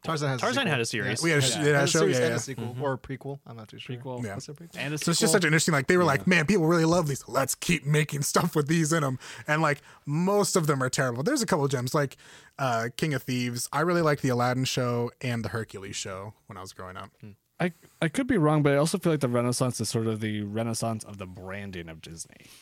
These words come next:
Speaker 2: Mm-hmm.
Speaker 1: Well, yeah,
Speaker 4: Like,
Speaker 1: Will Eisner taking over around
Speaker 4: we
Speaker 1: that
Speaker 4: just,
Speaker 1: time.
Speaker 4: like, all of, like, w-, you know,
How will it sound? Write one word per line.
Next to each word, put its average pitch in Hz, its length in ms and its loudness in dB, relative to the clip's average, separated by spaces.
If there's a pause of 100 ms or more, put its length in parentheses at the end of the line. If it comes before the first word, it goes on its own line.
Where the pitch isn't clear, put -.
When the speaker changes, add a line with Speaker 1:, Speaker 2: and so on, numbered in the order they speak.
(280)
Speaker 2:
Mm-hmm. 113 460 -8 (160)
Speaker 1:
Well, 143 160 -2
yeah, 110 80 2
Speaker 4:
Like, 123 80 -2
Speaker 1:
Will 131 160 -4
Eisner 123 320 -8
taking 120 340 -16
over 120 160 -14 (180)
around - 120 -14
Speaker 4:
we 165 80 -4
Speaker 1:
that 151 80 -4
Speaker 4:
just, 160 220 -2
Speaker 1:
time. 175 120 0
Speaker 4:
like, - 100 -12
all 151 200 0
of, 151 100 0
like, 127 280 -2
w-, 127 260 -10 (480)
you 131 100 -4
know, 117 160 -4